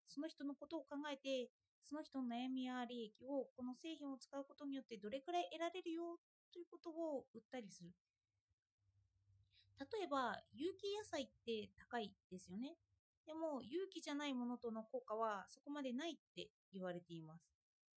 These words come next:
でも、まあ、百円ぐらい普通に違いますよね。健康匂いとかもそこまで実証されていないとも言います。では、消費者は何にお金を支払うのか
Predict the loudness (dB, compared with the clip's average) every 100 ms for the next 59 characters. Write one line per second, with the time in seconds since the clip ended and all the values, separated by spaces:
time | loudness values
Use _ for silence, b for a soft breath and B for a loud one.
0 | _ _ _ _ _ _ -14 -6 -2 0
1 | 0 0 -2 -2 -6 -2 0 0 0 -6
2 | -10 -2 -2 -2 -2 -2 -4 -8 -12 -12
3 | _ _ _ _ -4 -2 -2 0 2 2
4 | 0 -2 -4 0 2 0 -4 -2 -2 -2
5 | -6 -6 -4 -4 -2 -4 -2 0 0 0
6 | -4 -2 0 0 -6 -12 -20 _ _ _
7 | _ _ _ _ 2 4 2 -2 -4 0
8 | 2 2 0 0 -2 0 0 0 0 0
9 | -2 -2 0 -2 -2 -6